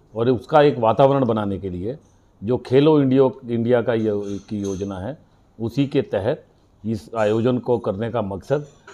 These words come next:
बच्चों में खिलाड़ी की भावना के साथ-साथ खेल को प्रोत्साहित करना है।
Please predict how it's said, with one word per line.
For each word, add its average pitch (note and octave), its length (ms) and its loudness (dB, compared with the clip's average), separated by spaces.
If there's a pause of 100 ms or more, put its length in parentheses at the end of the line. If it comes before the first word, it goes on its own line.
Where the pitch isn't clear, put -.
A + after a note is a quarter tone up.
बच्चों A2+ 300 0
में D3+ 160 0
खिलाड़ी A2 360 -2
की B2+ 120 -2
भावना G#2 400 -4
के A2+ 120 -6
साथ-साथ G2+ 440 -6
खेल G#2+ 320 -8
को C#3+ 120 0
प्रोत्साहित G#2 560 -6
करना D#2+ 320 -16
है। D2+ 120 -20